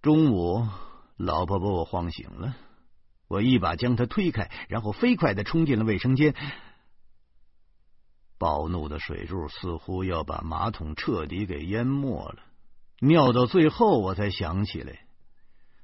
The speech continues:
由于要送豆豆和小魔女，我把每天早晨都要进行的例行公事给耽误了。要是再睡下去，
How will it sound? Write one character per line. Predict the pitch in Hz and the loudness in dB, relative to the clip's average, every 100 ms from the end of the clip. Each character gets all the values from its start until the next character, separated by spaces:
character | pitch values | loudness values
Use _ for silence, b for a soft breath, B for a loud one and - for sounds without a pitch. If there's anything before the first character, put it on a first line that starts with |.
| - - - - | -20 -20 -20 -4
由 | 123 151 208 | 4 6 6
于 | 190 190 202 | 6 4 6
要 | 175 143 | 6 6
送 | - 156 | 4 2
豆 | 143 185 127 | 6 4 4
豆 | 113 104 | 2 0
和 | 147 | -2
小 | 139 101 90 | -2 -2 0
魔 | 95 113 | 0 0
女， | 143 80 80 101 120 - _ - - - _ _ _ - | 0 -2 -4 -4 -4 -8 _ -20 -20 -20 _ _ _ -4
我 | 113 | -2
把 | 117 123 | 2 2
每 | 117 95 87 90 | 2 0 -4 -2
天 | 170 208 | 2 2
早 | 175 78 78 | 2 -4 -6
晨 | 82 98 110 113 - - - | -6 -2 -2 -2 -6 -20 -2
都 | 147 147 156 | 4 6 6
要 | 123 107 | 6 2
进 | - 135 104 | 2 2 2
行 | 92 104 139 | 0 0 2
的 | 131 | 0
例 | 185 214 127 98 | 2 2 2 0
行 | - 95 117 | -2 0 0
公 | 143 123 117 | 2 2 2
事 | 107 87 | -2 -6
给 | 82 78 | -6 -10
耽 | 76 85 82 80 | -8 -6 -6 -8
误 | 71 | -12
了。 | - _ _ _ _ - | -16 _ _ _ _ -2
要 | 117 95 | 0 0
是 | 110 | -4
再 | 110 180 98 | 0 2 2
睡 | - 104 85 | -4 -8 -8
下 | 78 87 | -10 -12
去， | - | -14